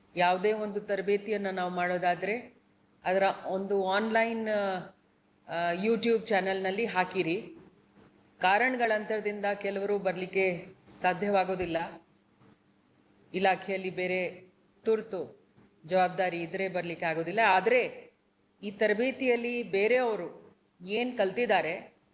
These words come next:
ಅವರು ಇಷ್ಟ ಇದ್ರೆ ಅವರು ಕೂಡ ಈ YouTube ಚಾನೆಲ್‌ನಲ್ಲಿ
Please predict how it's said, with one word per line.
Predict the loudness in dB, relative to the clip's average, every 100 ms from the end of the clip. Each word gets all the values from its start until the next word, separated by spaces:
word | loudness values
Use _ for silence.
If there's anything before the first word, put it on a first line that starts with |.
| _
ಅವರು | 0 2 2 0 -2 -10 _ _
ಇಷ್ಟ | -14 -2 2
ಇದ್ರೆ | 2 2 0 2 2 -2 -18 _ _ _ _ _
ಅವರು | -4 -2 -2 -4 -10 _
ಕೂಡ | 0 0 0 -2 -6
ಈ | -8 -12 -18 _ _
YouTube | -4 -2 -2 -2
ಚಾನೆಲ್‌ನಲ್ಲಿ | 2 2 2 0 -2 -4 -8 -10